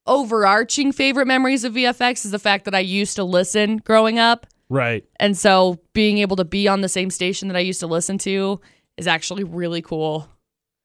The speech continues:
Speaker 1: There are very many memories of things that past on-air personalities have done also that I'm a big fan of that we'll get into in a little bit.
Speaker 2: 'Kay.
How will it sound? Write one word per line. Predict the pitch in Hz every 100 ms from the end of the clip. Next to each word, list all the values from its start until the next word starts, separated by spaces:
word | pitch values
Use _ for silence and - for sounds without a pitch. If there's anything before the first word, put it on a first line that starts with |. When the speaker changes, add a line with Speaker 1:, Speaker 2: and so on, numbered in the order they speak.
| _ _ _ _ _ _ _ _ _ _ _
Speaker 1:
There | 214 320
are | 330 294 254
very | 214 285 311
many | 311 269 277
memories | 240 226 233 240 220
of | 190 208 196 190 - _ _ _ _ _ -
things | 254 262 220
that | 208 220 - -
past | 226 214 208 - - - _ _ _ _ _ _
on-air | 220 233 226
personalities | 220 254 - 233 220 220 233
have | 254 185
done | 196 202 226
also | 185 196 - 240
that | 240
I'm | 240 247
a |
big | 240 208
fan | 247 240 247
of | 247 233
that | 196
we'll | 226 220
get | 226 226
into | 233 - 233
in | 226
a |
little | 220 220
bit. | 226 233 233
Speaker 2:
'Kay. | - 147 135